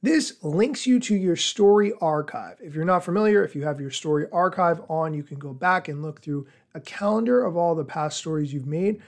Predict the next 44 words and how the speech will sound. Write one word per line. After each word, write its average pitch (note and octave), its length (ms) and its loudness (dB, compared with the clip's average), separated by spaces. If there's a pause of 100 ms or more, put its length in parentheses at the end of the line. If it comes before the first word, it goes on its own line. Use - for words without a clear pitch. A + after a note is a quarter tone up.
(140)
as F3 140 0
well A#3 160 8
as A#3 100 4
a B3 60 0
map A#3+ 480 -4
where D3+ 140 -8
you D3+ 80 -8
can D3 160 -10
see D#3 180 -6
stories D#3 540 -2
that D#3 100 -8
you D3+ 100 -6
posted D#3 460 -4
based D3+ 300 -6
on D#3 120 -6
location, E3 600 -2 (320)
which G#3 100 -6
is G#3 80 -2
a G3 60 6
pretty D#3+ 240 2
cool C#3+ 240 -2
idea. C3+ 400 0 (560)
This B3+ 320 4 (360)
basically G#3+ 480 4
does F3 440 0
what D3+ 300 -6
Facebook G3 680 0
did C#3+ 320 -6
a C3+ 60 -12
few C#3+ 200 -8
years G3+ 300 0
ago D3+ 300 -2
in D3+ 160 -6
reminding E3 480 -2
you D#3+ 100 0
of D3 160 -4
past D3 340 -4
memories A3 400 -2
and D#3+ 80 -4
encouraging D#3 540 -4
you C#3+ 140 -8
to - 120 -16
share B3 460 2
those. D3 400 -6